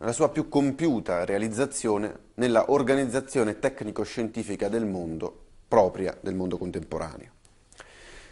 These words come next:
Potrebbe parlarci di una parola, difficile traduzione,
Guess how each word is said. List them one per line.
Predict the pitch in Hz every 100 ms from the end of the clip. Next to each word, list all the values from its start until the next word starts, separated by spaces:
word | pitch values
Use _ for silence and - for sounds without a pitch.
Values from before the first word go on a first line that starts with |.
| - - - -
Potrebbe | - 214 196
parlarci | 123 113 135 147 - 110
di |
una | 120 127
parola, | 123 143 151 107 92 -
difficile | - 73 92 107 101 165 123 110
traduzione, | 101 90 87 - 107 90 85 85